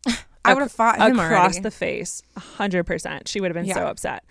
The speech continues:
Speaker 2: So,
Speaker 1: And
Speaker 2: yeah,
Speaker 1: yes, we
Speaker 2: that's
Speaker 1: don't,
Speaker 2: a great question.
Speaker 1: we don't
Speaker 2: Have you
Speaker 1: know
Speaker 2: told
Speaker 1: all
Speaker 2: anyone?
Speaker 1: the details, but I think you should start to be very honest with people in your life about what's going on. Um, also, like, I'm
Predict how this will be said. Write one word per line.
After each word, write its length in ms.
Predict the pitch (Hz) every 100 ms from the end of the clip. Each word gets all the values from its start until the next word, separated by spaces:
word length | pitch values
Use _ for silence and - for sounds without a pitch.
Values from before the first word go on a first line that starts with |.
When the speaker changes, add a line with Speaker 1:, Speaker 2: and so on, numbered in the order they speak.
| _ _
Speaker 2:
So, 140 | - 233
Speaker 1:
And 100 | 208
Speaker 2:
yeah, 100 | 226
Speaker 1:
yes, 200 | 285 220
we 100 | 254
Speaker 2:
that's 140 | 294
Speaker 1:
don't, 80 | 330
Speaker 2:
a 20 |
great 120 | 302
question. 160 | 214 247
Speaker 1:
we 20 |
don't 140 | 285 320
Speaker 2:
Have 80 |
you 60 | 226
Speaker 1:
know 60 | 202
Speaker 2:
told 180 | 202
Speaker 1:
all 60 | 220
Speaker 2:
anyone? 240 | - 233
Speaker 1:
the 80 | 240
details, 460 | 220 247 240 233 226
but 320 | 202 196 190 -
I 220 | 185 208
think 260 | 208 262 254
you 80 |
should 240 | 247 247 226
start 320 | - 190 196
to 80 | -
be 120 | 202
very 360 | 185 175 180 220
honest 440 | 175 170 175 190
with 100 | 185 180
people 280 | 202 185
in 80 | 180
your 120 | 175
life 280 | 165 160 170
about 500 | 175 165 156 160 151 _ _ _ _ _
what's 300 | - 190 190 -
going 340 | 185 175 170
on. 640 | - 160 156 165 196 233 247 _ _ _ -
Um, 300 | 208 196 190 -
also, 480 | 175 220 - 320 339
like, 260 | 294 208 -
I'm 220 | 226 285